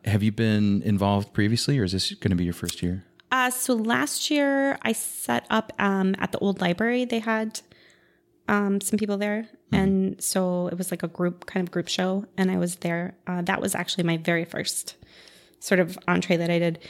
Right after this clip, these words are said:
Speaker 2: into the, the public fair
Speaker 1: Hmm.
Speaker 2: world. Um, and
Speaker 1: How did that end up going for you?
Speaker 2: Actually, it went pretty good. I sold two paintings. So I, I was happy considering that we had very little traffic. We were kind of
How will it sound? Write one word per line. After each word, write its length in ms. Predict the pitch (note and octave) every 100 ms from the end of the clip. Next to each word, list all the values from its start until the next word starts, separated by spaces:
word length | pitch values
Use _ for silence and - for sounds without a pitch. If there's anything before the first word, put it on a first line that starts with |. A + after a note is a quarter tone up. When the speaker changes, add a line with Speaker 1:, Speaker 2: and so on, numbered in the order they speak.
| - - -
Speaker 2:
into 300 | - F#3+ F#3+
the, 300 | F3 E3 E3 -
the 60 | -
public 340 | - G3 F#3
fair 240 | - F3+ F3
Speaker 1:
Hmm. 60 |
Speaker 2:
world. 320 | F3 F3 E3+ - G3
Um, 420 | G3 G3 F#3+ F#3+ -
and 100 | G3
Speaker 1:
How 40 |
did 120 | B2
that 160 | A#2 A#2
end 100 | G2
up 120 | F2+
going 200 | F#2+ F2+
for 160 | E2+ F2+
you? 80 | F2+
Speaker 2:
Actually, 300 | F#4 - C5+
it 80 |
went 120 | A#4 A4+
pretty 140 | A4
good. 140 | A4+ G4+
I 40 |
sold 260 | - F4+ - -
two 140 | - F4
paintings. 440 | F4+ E4+ G3 E3
So 220 | - C4
I, 120 | C4+ D4
I 200 | C4 E4 D4+
was 200 | C4+ D#4+
happy 340 | C#4+ B3+ C#4+ D4
considering 540 | C#4 C4 C4+ C4+ C4
that 120 | A#3+
we 240 | A#3+ B3 A3+
had 300 | - B3 G#3
very 300 | - B3 C4+
little 240 | B3+ A#3
traffic. 520 | - F#3+ F3+ B3 C4
We 120 | A#3 A#3
were 80 |
kind 240 | A3 A#3+
of 80 | A3